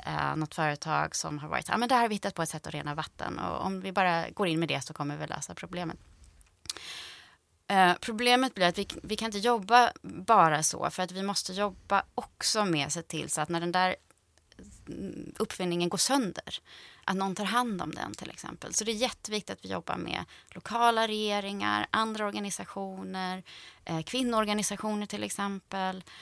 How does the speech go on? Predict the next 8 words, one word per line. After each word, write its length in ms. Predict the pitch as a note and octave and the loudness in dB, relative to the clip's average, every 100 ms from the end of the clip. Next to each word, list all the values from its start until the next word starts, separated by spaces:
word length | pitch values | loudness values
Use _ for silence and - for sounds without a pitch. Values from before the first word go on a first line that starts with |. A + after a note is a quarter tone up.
| - - | -20 -10
Att 200 | - F#3+ | 2 2
man 140 | G3 G3 | 2 0
jobbar 420 | G3+ F#3+ - F#3+ | 0 0 0 -2
då 200 | - - | -2 -6
med, 220 | E3+ E3+ - - | -6 -6 -8 -8
med, 320 | E3+ E3 E3+ F3+ | -4 -4 -4 -8
med 200 | E3+ D#3+ | -6 -6
många 400 | D3+ D3 D3 D3 | -6 -8 -10 -14